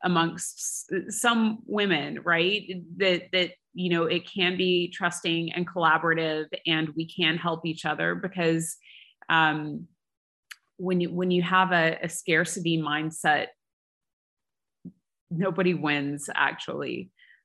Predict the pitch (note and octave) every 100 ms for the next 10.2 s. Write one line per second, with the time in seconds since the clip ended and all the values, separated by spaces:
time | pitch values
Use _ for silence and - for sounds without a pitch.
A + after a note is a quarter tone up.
0 | - - E3 D#3+ D#3 A2 D#3+ D#3+ - F3+
1 | G3+ G3+ - F#3+ G3+ G3+ F3+ - - F3+
2 | E3+ E3 C#3+ - - - E3+ F#3+ F3 E3+
3 | E3+ D#3 D#3+ - E3 - D3+ D#3 D3+ E3
4 | D#3+ D3 C#3+ D3 C#3+ C3+ _ _ _ _
5 | F3+ F3 F3+ G#3 B3+ B3 G#3+ G#3 G#3+ -
6 | - - G3 - G3+ G3 F#3+ - E3 E3
7 | F#3+ F#3+ G3+ G3+ A3 G#3 - F3+ F#3 F#3
8 | F3+ F3+ D#3 - _ - F#3+ E3 D3+ D3
9 | - F3+ - F3 E3 - D#3+ E3 E3+ E3
10 | G3 G#3